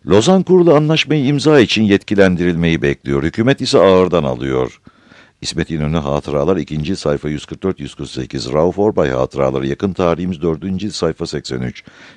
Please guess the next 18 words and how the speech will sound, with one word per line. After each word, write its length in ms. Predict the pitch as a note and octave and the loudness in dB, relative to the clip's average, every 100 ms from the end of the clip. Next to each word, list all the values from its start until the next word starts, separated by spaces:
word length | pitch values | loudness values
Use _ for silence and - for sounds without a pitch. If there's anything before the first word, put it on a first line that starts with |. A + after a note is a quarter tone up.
| - | -4
Kazım 340 | G#2+ G#2+ A2 B2+ | 2 2 2 0
Özerp 320 | G2 D2+ C2 | 0 -2 -4
Atatürk'ten 420 | D#2+ F#2 G2 G#2 | -6 -8 -8 -4
anılar, 360 | F2+ D#2 D#2 F2 | -2 0 0 0
sayfa 320 | E2 D2+ D#2 | -2 -4 -4
yirmi 280 | D2 C#2+ D2 | -6 -6 -8
iki. 160 | E2 | -6
Nutuk, 280 | E2+ G#2+ G2+ | -8 -6 -8
ikinci 440 | G2 G2+ F#2+ G#2 | -6 -6 -4 -4
sayfa 300 | G2+ F2 D#2+ | -2 -4 -4
iki 180 | D2 - | -8 -8
yüz 120 | E2 | -6
elli 180 | D#2 D2 | -6 -4
altı, 220 | C#2 - | -4 -4
iki 140 | D#2+ C2+ | -10 -10
yüz 140 | B1 | -8
elli 160 | B1+ A#1+ | -6 -6
dokuz. 420 | B1 - A1+ - | -8 -8 -12 -14